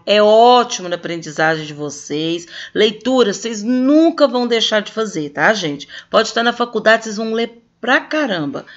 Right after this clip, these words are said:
Então, leitura é muito bom pra vocês, pro, pra enriquecer o vocabulário,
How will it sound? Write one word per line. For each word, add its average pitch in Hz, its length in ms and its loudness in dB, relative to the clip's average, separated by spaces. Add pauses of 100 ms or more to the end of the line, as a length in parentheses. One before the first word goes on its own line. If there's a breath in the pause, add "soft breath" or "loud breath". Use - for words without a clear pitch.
(160 loud breath)
Então, 214 220 -4
leitura 233 520 0
é - 20 0
muito 254 480 0
bom 190 260 0
pra 208 220 -2
vocês, 185 520 -6 (440 loud breath)
pro, 175 320 0 (160 loud breath)
pra 180 100 2
enriquecer 208 540 0
o - 20 2
vocabulário, 160 840 0